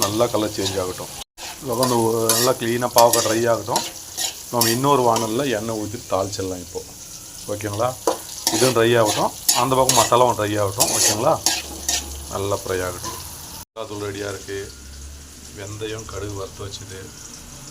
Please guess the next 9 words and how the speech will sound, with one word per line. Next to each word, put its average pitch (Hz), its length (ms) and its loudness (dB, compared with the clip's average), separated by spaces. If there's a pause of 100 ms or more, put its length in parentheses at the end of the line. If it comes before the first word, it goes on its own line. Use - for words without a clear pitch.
(580)
காஷ்மீர் 107 400 -8
சில்லி 98 260 -12
கலருக்காக, 95 440 -8 (520)
பெருங்காயத்தூள், 98 640 -10 (680)
கடுகு 101 280 -6
கலப்பு, 95 320 -8 (640)
இஞ்சி 101 300 -8
பூண்டு 98 260 -12
விழுது. 92 280 -12